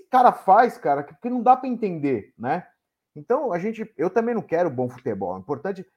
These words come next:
e eu também discordo do que, eu, infelizmente, ele já saiu, é de falar assim: ah, se o Palmeiras ganhar do Atlético na terça-feira e for pra final, a gente vai esquecer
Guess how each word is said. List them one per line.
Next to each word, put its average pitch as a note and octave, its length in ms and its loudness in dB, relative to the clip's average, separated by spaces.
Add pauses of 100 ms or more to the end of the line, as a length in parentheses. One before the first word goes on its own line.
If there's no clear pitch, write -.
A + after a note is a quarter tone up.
(180)
e C3+ 60 -6
eu F3+ 80 -4
também G#3+ 240 -4
discordo F3 600 2
do C#3+ 80 -4
que, C3+ 160 -12
eu, C#3 300 -6
infelizmente, C3+ 580 -8
ele B2 120 -8
já B2 160 -6
saiu, B2+ 440 -4 (340)
é B2 120 -2
de B2 80 -10
falar D3 160 0
assim: D3 160 -2
ah, D#3+ 200 8
se - 120 -12
o C#3+ 40 -16
Palmeiras D#3 440 -2
ganhar C#3+ 840 -2
do B2+ 120 -2
Atlético C#3 540 -4
na B2+ 100 -6
terça-feira C3 640 -6
e C3 60 -6
for C#3+ 180 -4
pra C#3+ 160 -6
final, C3+ 240 -6
a - 20 -2
gente D3 220 -10
vai C#3+ 80 -2
esquecer C3 320 -10